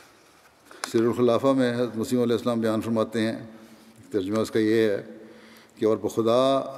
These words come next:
آپ اسلام کے لیے آدم ثانی اور خیر الانام محمد صلی اللہ علیہ وسلم کے انوار کے مظہر اول تھے۔ پھر خلیل الرسول ایک لقب ہے۔ سیرت کی کتابوں میں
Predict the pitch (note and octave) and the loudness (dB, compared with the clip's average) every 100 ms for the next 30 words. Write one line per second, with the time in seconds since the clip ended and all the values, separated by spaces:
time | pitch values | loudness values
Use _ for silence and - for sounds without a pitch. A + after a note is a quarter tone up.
0 | - - - G#2+ A2 - A2 A#2 B2 B2+ | -14 -16 -10 -8 -6 -4 -2 0 0 2
1 | A#2+ A2 G2+ G2 - G2+ G2+ G#2 F#2+ - | 2 2 0 -4 -4 -4 -2 -2 -4 -8
2 | - - - - - F#2 - A#2 A#2+ A2 | -20 -20 -20 -20 -12 -12 -2 0 2 2
3 | F#2+ G2 G#2 G2+ F2 - - F#2+ A2 A2 | 0 0 0 -2 -6 -14 -6 -2 -2 -2
4 | A2 G#2 F#2+ G#2 G#2 F#2+ G#2+ F#2+ F#2+ G2+ | -2 -2 -4 -6 -6 -2 -2 -2 -2 -2
5 | G2 G2+ F#2+ - - - - - G#2+ G#2+ | -4 -4 -4 -6 -20 -20 -20 -6 -2 2
6 | A2 G#2+ A#2 G#2+ A2 G2+ A#2 - - - | 2 2 0 -2 -4 -2 -6 -8 -18 -20
7 | - - - - - - - - - _ | -20 -20 -20 -20 -20 -20 -20 -20 -20 _
8 | - _ _ - - _ _ - G#2+ - | -20 _ _ -20 -20 _ _ -2 -2 0
9 | A#2+ C3 C3 A2 A2 A2 A2 - - - | 4 6 4 2 0 0 0 -4 -14 -12
10 | - F#2+ G2+ G2 D#2+ B1+ - - - - | -8 -6 -6 -4 -8 -10 -20 -20 -20 -20
11 | - _ - - _ - A#2 B2 B2+ C3+ | -20 _ -20 -20 _ -8 0 2 2 -2
12 | B2 A#2+ B2 C3 A#2 | 2 2 4 2 0